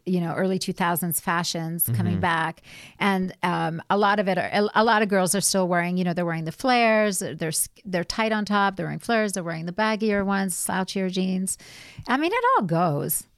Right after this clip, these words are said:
Speaker 2: Yeah.
Speaker 1: And I think, like, as long as you have confidence in your, you know,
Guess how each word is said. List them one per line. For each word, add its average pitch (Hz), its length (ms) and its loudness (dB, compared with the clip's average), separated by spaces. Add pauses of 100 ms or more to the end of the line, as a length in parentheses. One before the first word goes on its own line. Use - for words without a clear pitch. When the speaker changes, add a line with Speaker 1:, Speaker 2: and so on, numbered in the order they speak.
Speaker 2:
Yeah. 90 280 -8 (300)
Speaker 1:
And 226 180 2
I 247 80 2
think, 311 220 -4
like, 302 180 2
as 196 100 0
long 214 200 0
as 220 100 -2
you 208 80 0
have 175 360 -2
confidence 202 580 -2
in 180 120 0
your, 165 420 -2
you 160 220 -8
know, 156 360 -8